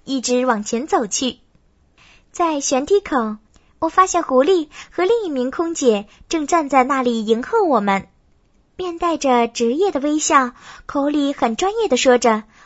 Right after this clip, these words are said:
：“欢迎光临，请往机舱里面走。”头也很职业地微微点了一下。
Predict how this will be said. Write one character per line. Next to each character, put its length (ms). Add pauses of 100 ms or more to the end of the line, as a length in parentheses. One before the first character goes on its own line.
(260)
：“欢 240
迎 140
光 200
临， 320 (220)
请 240
往 240
机 160
舱 220
里 100
面 180
走。” 340 (600)
头 400 (300)
也 80
很 180
职 220
业 180
地 300 (180)
微 240
微 160
点 280
了 60
一 160
下。 340